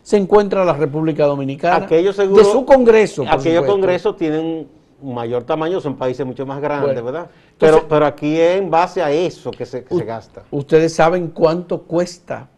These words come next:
Speaker 1: mantener un senador de la República Dominicana mensualmente a los ciudadanos? Dos millones y medio de pesos,
Speaker 2: En, en
Speaker 1: aproximadamente.
Speaker 2: promedio cada uno.
Speaker 1: En promedio. Entonces, esto, por supuesto, que sigue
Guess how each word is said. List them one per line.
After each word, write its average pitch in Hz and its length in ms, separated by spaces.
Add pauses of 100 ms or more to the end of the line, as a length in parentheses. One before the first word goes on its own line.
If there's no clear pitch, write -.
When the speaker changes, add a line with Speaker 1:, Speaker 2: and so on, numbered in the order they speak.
(220)
Speaker 1:
mantener 156 760
un 170 220
senador 151 800
de 135 160
la 123 140
República 143 600
Dominicana 131 600 (240)
mensualmente 156 1040
a 143 40
los 139 160
ciudadanos? 160 600 (540)
Dos 185 600
millones 175 960
y 156 80
medio 160 460
de 156 140
pesos, - 800 (180)
Speaker 2:
En, 156 80
en - 20
Speaker 1:
aproximadamente. 147 680
Speaker 2:
promedio 120 420
cada 117 220
uno. 95 140
Speaker 1:
En 190 160
promedio. 202 680 (360)
Entonces, 226 480
esto, 220 460
por 180 140
supuesto, 165 520
que 175 140
sigue 202 580